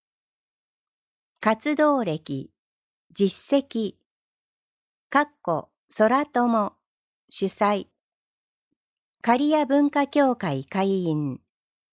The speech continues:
二千十三年から介護施設で勤務。食の安全や教育などの上映会など六回。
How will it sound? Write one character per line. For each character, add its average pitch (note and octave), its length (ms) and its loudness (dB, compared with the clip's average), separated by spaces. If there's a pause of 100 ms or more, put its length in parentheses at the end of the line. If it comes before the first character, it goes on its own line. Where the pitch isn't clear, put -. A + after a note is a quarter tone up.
(420)
二 A3 140 4
千 D4 300 4
十 C4+ 220 0
三 C4+ 360 0
年 D3+ 240 -2
か D3+ 160 -8
ら C3+ 240 -6 (340)
介 D4 280 2
護 C#4+ 180 4
施 - 140 -8
設 B3 280 -4
で C#3 160 -2
勤 F#3+ 380 0
務。 C3 240 -6 (1700)
食 B3 340 2
の D4 260 4
安 C4+ 200 2
全 C4 260 2
や B3 160 0
教 C4+ 300 2
育 C4 260 0
な B3 160 4
ど F#3+ 140 0
の D3+ 180 0
上 A#3 300 4
映 B3+ 220 2
会 D3 280 -2
な C#3+ 160 0
ど B2 280 -6 (140)
六 F3+ 200 -2 (100)
回。 A#3 340 0